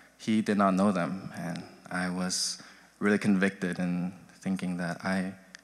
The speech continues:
do want to know God. I do want to have a relationship with him.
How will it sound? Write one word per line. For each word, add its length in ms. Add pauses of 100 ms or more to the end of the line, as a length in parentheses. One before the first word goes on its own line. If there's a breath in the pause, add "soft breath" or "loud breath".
do 220
want 180
to 100
know 180
God. 460
I 140
do 220
want 140
to 20
have 100
a 40
relationship 540
with 120
him. 200